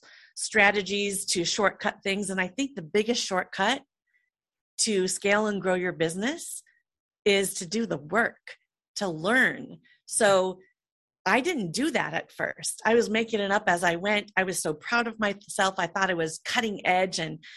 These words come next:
and people were like, "You're such a great entrepreneur. You're such a great young entrepreneur." The truth is, is that I had a lot of gumption. I had some discipline,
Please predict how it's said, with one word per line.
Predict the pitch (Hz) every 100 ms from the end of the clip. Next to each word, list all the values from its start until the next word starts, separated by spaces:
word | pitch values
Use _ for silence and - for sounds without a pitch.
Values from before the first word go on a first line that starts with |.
| - - -
and | 196 196
people | 262 233
were | 214
like, | 196 175 180
"You're | 175
such | - 330
a | 180
great | 208 226 226
entrepreneur. | 190 196 185 185 190 254
You're | 160
such | 160 302 294
a |
great | 185 214 208 202
young | 175 196 190 175
entrepreneur." | 185 185 - 220 269 175 - - _ -
The | 226
truth | 226 - 392 453 -
is, | 147 - - - _ _ _ -
is | 226
that | 220 247
I | 247
had | 240 233 208 202 208 - _ -
a |
lot | 196 175
of | 170
gumption. | 160 156 175 - 240 285 -
I |
had | 175 180
some | 185 156
discipline, | 175 185 202 - 147 156 165